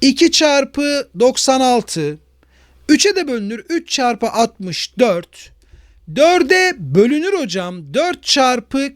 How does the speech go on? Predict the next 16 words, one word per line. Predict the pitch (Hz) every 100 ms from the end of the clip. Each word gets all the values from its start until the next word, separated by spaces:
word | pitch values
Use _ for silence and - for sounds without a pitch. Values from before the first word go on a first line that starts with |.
| _
kırk | - 311 330 330 - - - - _ _ -
üç. | 320 311 - - - - _ _ _ _ _ -
Ee, | 196 196 196 196
bakalım. | 165 143 147 294 277 247 254 262 262 247 _ _ _ _ _ _ 165
Başka | 233 240 - 226
var | 214 196
mı? | 220 269
Kırk | 277 302 285
üç | -
değil | 285 214
bu | 190
arada. | 160 151
Kırk | - 208 -
sekiz. | 269 - 269 262 - - _ _ _ _ -
Beşe | 214 320 339 311
bölünmüyor. | 302 294 285 285 285 277 277